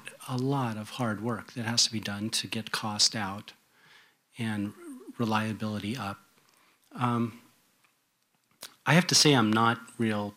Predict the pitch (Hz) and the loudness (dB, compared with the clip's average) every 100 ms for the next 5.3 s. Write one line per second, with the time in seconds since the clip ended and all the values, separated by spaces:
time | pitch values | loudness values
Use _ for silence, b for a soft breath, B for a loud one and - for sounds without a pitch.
0 | - 117 107 110 110 - 113 107 101 98 | -8 0 2 2 0 0 -4 -4 -4 -6
1 | - - 98 98 95 95 _ _ - 123 | -8 -10 -10 -10 -12 -16 _ _ 0 2
2 | 135 - 117 - 120 110 107 - _ - | 4 6 4 2 -2 -4 -8 -12 _ -2
3 | 131 147 117 101 117 - 110 - 101 101 | -2 2 2 2 -2 -2 -8 -6 -6 -6
4 | 101 104 107 98 - 110 98 - - 110 | -8 -8 -6 -6 -4 -6 -6 -6 -4 -2
5 | 104 101 | -2 -2